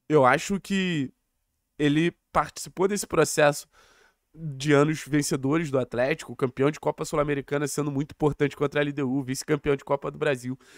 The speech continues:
vice-campeão de Libertadores. Então o Christian, pô, ele tem uma,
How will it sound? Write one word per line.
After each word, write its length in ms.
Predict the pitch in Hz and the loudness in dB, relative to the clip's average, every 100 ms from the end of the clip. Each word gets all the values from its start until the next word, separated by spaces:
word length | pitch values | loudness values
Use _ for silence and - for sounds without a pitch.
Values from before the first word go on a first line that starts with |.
| - | -12
vice-campeão 580 | 131 151 160 160 139 147 | 0 0 0 -4 0 -2
de 80 | 143 | -2
Libertadores. 840 | 143 143 139 151 123 123 147 - _ _ _ _ | -2 -2 2 2 4 2 0 -2 _ _ _ _
Então 200 | - - | 0 2
o 40 | 143 | 4
Christian, 480 | - 151 - 220 196 _ _ - | 2 -4 2 2 2 _ _ -10
pô, 140 | 165 | 0
ele 180 | 143 131 - _ _ | 0 0 -8 _ _
tem 240 | 170 220 | -2 0
uma, 400 | 240 220 175 - | 0 2 2 0